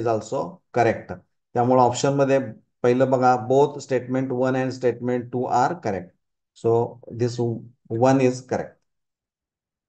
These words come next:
पुढं काय म्हटलंय पहा, the reagents which, with which glucose does not react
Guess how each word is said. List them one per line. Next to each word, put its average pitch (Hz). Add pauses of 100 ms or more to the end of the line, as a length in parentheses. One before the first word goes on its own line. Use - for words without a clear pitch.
(1900)
पुढं 123
काय 127
म्हटलंय 117
पहा, 113 (1300)
the 135
reagents 147
which, 143 (1400)
with 147
which 147
glucose 151 (300)
does 123
not 151
react 123